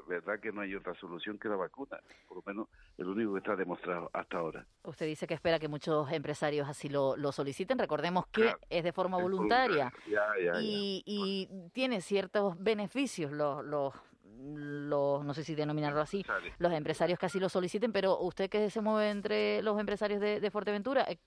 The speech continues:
Speaker 2: ¿qué le han dicho? ¿Cree que va a haber buena aceptación al menos en esa isla?
Speaker 1: Yo espero que sí. Nosotros, en fin, tampoco hemos hecho una encuesta sobre esto, pero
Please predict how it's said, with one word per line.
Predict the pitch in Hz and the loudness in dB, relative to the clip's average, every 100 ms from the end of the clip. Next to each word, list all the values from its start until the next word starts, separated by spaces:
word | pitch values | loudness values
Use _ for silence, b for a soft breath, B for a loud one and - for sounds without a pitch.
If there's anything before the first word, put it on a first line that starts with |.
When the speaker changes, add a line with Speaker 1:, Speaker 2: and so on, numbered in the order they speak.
| - | -2
Speaker 2:
¿qué | 208 | 2
le | 220 | 2
han | |
dicho? | 254 233 196 | 0 0 0
¿Cree | 196 208 | 2 0
que | 208 | 4
va | 214 | 4
a | |
haber | 214 220 214 B B | 4 2 0 B B
buena | - 196 190 | -2 0 0
aceptación | 196 202 202 | 2 0 0
al | 196 | -2
menos | 196 196 | 0 0
en | 196 | 0
esa | 196 226 | 0 -2
isla? | 277 208 143 - _ - - _ _ _ B B B B B - | 0 -4 -6 -10 _ -20 -20 _ _ _ B B B B B -2
Speaker 1:
Yo | 139 | -2
espero | - 196 | 2 0
que | 185 151 156 | 2 0 2
sí. | 165 147 | 4 4
Nosotros, | 120 110 135 123 160 165 156 135 - | 2 0 0 2 4 4 2 -2 -8
en | 110 | -10
fin, | 135 135 101 - | -6 -6 -8 -14
tampoco | 95 - 117 110 110 | -12 -8 -8 0 0
hemos | 110 104 107 | 0 -2 -4
hecho | 101 107 98 90 85 - _ | -4 -4 -4 -6 -12 -18 _
una | - 101 | -6 -6
encuesta | 92 120 113 - - | -4 -2 -2 -4 -16
sobre | 92 87 95 | -12 -8 -8
esto, | - 135 | -8 -4
pero | 110 92 | -2 -4